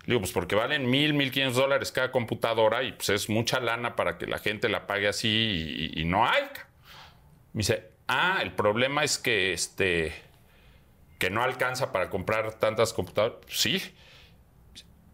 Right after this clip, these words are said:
Métete a negociar con los proveedores grandotes, I B M, Lanix, bla, bla, bla, bla, bla, de computadoras. Negociarles durísimo por una cantidad enorme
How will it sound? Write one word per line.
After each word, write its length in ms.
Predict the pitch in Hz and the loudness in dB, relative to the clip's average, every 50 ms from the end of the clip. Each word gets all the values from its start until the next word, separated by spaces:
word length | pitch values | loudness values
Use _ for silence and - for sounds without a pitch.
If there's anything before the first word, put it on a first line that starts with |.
| - - _ _ - - - - - - | -20 -20 _ _ -20 -20 -20 -20 -14 -6
Métete 680 | - 131 143 165 202 214 - - 208 196 147 - - 117 | -2 0 2 2 0 -2 -2 -2 -2 -2 -2 -2 -2 -2
a 40 | 113 | -2
negociar 680 | 110 107 104 98 107 104 - - - 120 117 123 123 | 0 -2 -2 2 2 0 0 2 0 0 0 0 -2
con 160 | - 104 92 90 | -2 0 0 0
los 140 | 85 - | 0 -2
proveedores 540 | - 95 92 92 98 95 110 117 127 127 107 | 0 2 2 4 4 4 4 4 2 2 0
grandotes, 720 | 98 92 90 90 90 92 107 117 117 - 107 87 - - - | 0 -2 -2 -2 -2 0 0 0 0 0 -2 -2 -2 -2 -2
I 80 | 90 | -2
B 220 | 85 87 85 87 104 | 0 0 0 0 -2
M, 180 | 110 101 87 82 | -2 -2 -4 -2
Lanix, 440 | 87 90 101 104 98 92 85 - - | -2 -2 -2 -4 -6 -8 -8 -6 -2
bla, 140 | 85 80 80 | 0 2 2
bla, 160 | 80 82 82 | 2 2 2
bla, 140 | 80 78 76 | 2 0 0
bla, 140 | 76 78 | 2 2
bla, 180 | 82 90 92 92 | 2 2 0 0
de 120 | 90 87 | -2 -2
computadoras. 840 | - - 85 82 - 85 85 87 85 87 98 104 135 196 - - - - - - - - - - | -2 -2 -4 -4 -4 -4 -2 0 0 2 2 2 0 -2 -6 -8 -14 -14 -20 -20 -20 -20 -12 -4
Negociarles 960 | - 117 123 127 120 120 127 123 - - 175 180 196 208 196 175 139 120 110 | 0 0 2 2 2 2 2 2 2 0 0 0 2 2 2 2 0 0 0
durísimo 720 | 107 113 117 120 135 160 170 - - 175 170 180 208 208 - | 2 2 4 4 2 2 0 0 0 0 0 0 0 0 0
por 120 | 113 113 | 0 0
una 200 | 131 143 156 156 | 2 0 0 -2
cantidad 640 | - 127 110 101 95 - - 104 101 101 120 127 131 | -2 -4 -4 -4 -6 -6 -2 0 2 2 2 2 2
enorme 540 | 135 113 107 110 123 127 131 151 196 - - | 0 0 0 2 2 2 0 0 -4 -8 -10